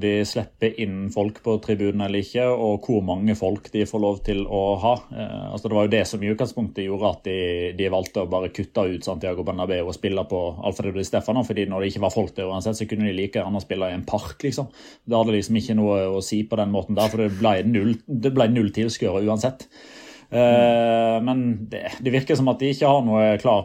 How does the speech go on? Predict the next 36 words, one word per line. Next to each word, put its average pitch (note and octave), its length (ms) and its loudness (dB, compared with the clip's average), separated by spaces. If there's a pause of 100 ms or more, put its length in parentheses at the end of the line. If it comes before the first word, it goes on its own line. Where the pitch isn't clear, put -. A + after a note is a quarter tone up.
plan F#2 300 0 (100)
bak F2+ 300 2
det. C3+ 80 0 (100)
Men, B2 220 -4 (100)
eh, A2+ 840 2 (120)
La A#2+ 80 4
Liga A2 320 0
har A2 140 2
jo F2+ 80 -4
selvfølgelig G2+ 400 -2
regler E2+ 420 -2
for G#2 160 -4
sånt. G#2+ 220 -4
Det G#2+ 100 -6
skal, G2 540 0 (240)
eh, F#2+ 100 -8
søkes F#2+ 540 -4
om F#2+ 160 -6 (100)
lisens G2+ 480 -4
for G2+ 160 -6
spill G2 240 -4
i G2 80 -4
ny F#2+ 160 -4
sesong, G2+ 480 -4
og G2 80 -4
da G#2 80 0
skal F#2+ 320 -2
jo G2 80 -4
selvfølgelig G2+ 320 -6
alt F2+ 140 -8
sånt F#2 180 -6
være F2+ 240 -4
på, F2+ 140 -4 (580)
på C3 160 -2
stell. B2+ 240 4
Så C3 160 2